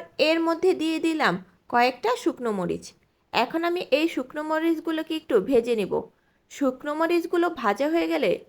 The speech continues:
এগুলো আমি তুলে নিব। তারপর এর মধ্যে আমি দিয়ে দিব কয়েকটা আস্ত রসুন আর পেঁয়াজ কুচি।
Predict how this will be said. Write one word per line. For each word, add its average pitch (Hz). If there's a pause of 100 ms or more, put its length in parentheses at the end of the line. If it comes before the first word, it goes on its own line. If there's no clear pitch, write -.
এগুলো 254
আমি 330 (140)
তুলে 262
নিব। 175 (760)
তারপর 254
এর 349
মধ্যে 330
আমি 339
দিয়ে 302
দিব 320 (180)
কয়েকটা 233 (140)
আস্ত 214 (140)
রসুন 294 (360)
আর 277 (120)
পেঁয়াজ 240
কুচি। 196